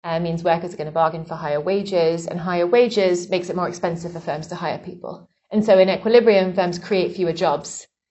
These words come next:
and therefore there's less employment, more unemployment. So that's one reason why you would expect a decline in the worker power to perhaps decrease unemployment. Another reason is that in a world where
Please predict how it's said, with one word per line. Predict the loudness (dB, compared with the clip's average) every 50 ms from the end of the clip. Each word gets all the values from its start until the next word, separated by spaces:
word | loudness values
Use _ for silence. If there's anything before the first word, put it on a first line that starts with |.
| _ _ -10
and | -8 -6
therefore | -6 -6 -6 -4 -6 -2
there's | -2 -2 -4 -4 -4
less | -6 -6 -6 -6 -10
employment, | -10 -10 -10 -10 -10 -8 -8 -8 -10 -12 -12 -14 -16 -18 -20 _ _ _ _
more | -10 -8 -8 -6
unemployment. | -8 -8 -12 -14 -16 -18 -20 -18 -18 -18 -18 -16 -16 -16 -16 -16 _ _ _ _ _ _ _ _ _ _ _
So | 0 6 8
that's | 10 10 8 8
one | 8 6 8 8 8 4
reason | 4 4 4 2 0 2
why | 2 4 4
you | 4 2
would | 2 0
expect | -4 -4 -4 -4 -4 -4 -4
a |
decline | -8 -8 -6 -4 -4 -4 -2 -2
in | -4 -4
the | -4 -2
worker | -2 -2 -2 -4 -10
power | -8 -2 0 0 0 0 -2 -4 -8 -10 _ _ _ _
to | -12
perhaps | -10 -8 -4 -4 -4 -4 -4
decrease | -4 -4 -4 -4 -4 -8 -10 -10 -10
unemployment. | -12 -12 -14 -14 -14 -16 -16 -16 -16 -20 -18 -18 -16 -18 -18 _ _ _ _ _ _ _ _ _ -16 -4
Another | 0 6 6 8 8 8 6
reason | 6 4 2 4 6 6 6 6 6 2 0 0 -4 -10 -12 -16 -20 _ -6 0
is | 2 2 4 4 2 0 -2 -6 -6
that | -2 2 2 2 2 0 -6 -14 -16 -16 _ _ _ _ _ _ _ _ 0
in | 2 4 4 4 2 0 -2 -4 -8 -14 _ _ _ _ _ -2
a | -2
world | 2 4 6 8 8 8 6 4 2 0 0
where | 0 2 4 4 4 4 2 -2 -8 -18